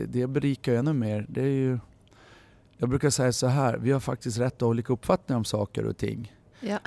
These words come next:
Speaker 1: Men någonstans i ett lag så måste man ändå enas om vad ska vi göra och vad ska vi stå för och
Speaker 2: Ja,
Speaker 1: hur ska,
Speaker 2: precis.
Speaker 1: åt vilket håll ska vi gå.
Speaker 2: Mm.
Speaker 1: Och sen, ehm, en sak till, eh, som jag tror också är min styrka, att jag är inte rädd för konflikter.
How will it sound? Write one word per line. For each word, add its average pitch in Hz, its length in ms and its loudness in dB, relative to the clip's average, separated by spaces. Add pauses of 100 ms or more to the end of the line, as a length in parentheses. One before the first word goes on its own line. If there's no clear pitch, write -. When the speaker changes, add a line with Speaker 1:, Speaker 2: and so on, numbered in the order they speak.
Speaker 1:
Men 127 120 6
någonstans 131 500 4
i 127 40 2
ett 117 100 -2
lag 120 340 4
så - 100 -2
måste 110 260 -2
man 113 100 0
ändå 117 200 2
enas 120 360 0
om 107 180 -2
vad 110 240 2
ska - 220 -4
vi 110 200 -2
göra 110 340 2
och 107 60 0
vad 104 140 -4
ska - 200 -6
vi 104 100 -4
stå 165 340 0
för 107 320 -4
och 104 220 0
Speaker 2:
Ja, 165 240 -6
Speaker 1:
hur - 80 -6
ska, 175 80 -6
Speaker 2:
precis. 190 200 -8
Speaker 1:
åt 117 120 -4
vilket 120 260 -4
håll 117 140 2
ska - 140 -2
vi 117 120 0
gå. 139 380 -2 (120)
Speaker 2:
Mm. 175 240 -2 (920)
Speaker 1:
Och 127 160 2
sen, 147 540 2
ehm, 127 500 2 (840)
en 135 180 4
sak - 360 2
till, 131 320 2 (300)
eh, 117 400 0 (240)
som 123 320 2
jag 165 220 8
tror 120 180 4
också 113 220 2
är 110 40 2
min 170 360 4
styrka, 104 520 -4
att 101 120 -4
jag 127 420 2
är 113 380 0
inte 107 440 -4
rädd 104 300 -2
för - 160 -8
konflikter. - 1000 -6